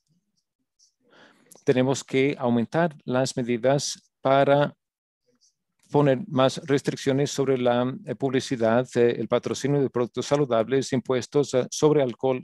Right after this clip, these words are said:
y tabaco, al igual que otros productos, ah, comestibles, impuestos a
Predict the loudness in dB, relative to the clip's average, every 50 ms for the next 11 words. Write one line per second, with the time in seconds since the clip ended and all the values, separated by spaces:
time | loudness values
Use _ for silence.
0 | -6 -6 -6 -6 -4 -2 0 2 2 2 2 0 0 0 0 0 0 _ -4 -4
1 | -2 -2 0 -2 -2 -2 -2 -4 -2 -2 -2 -4 -2 -2 -2 -2 -2 -2 -2 -2
2 | -2 -2 -2 0 0 0 0 0 -2 _ _ _ _ _ _ _ _ _ _ -2
3 | 0 0 0 0 -2 -4 -4 -2 0 2 0 0 -2 -6 -16 _ _ _ _ _
4 | _ _ _ _ _ _ _ -20 _ _ _ _ _ _ _ _ _ _ _ _
5 | 0 0 0 2 _ 6 6 6 6 6 2 -4 _ -2 2 2 2 2 0 -4
6 | -12 -16 -18 _ -4 -2 0 0 -2 -4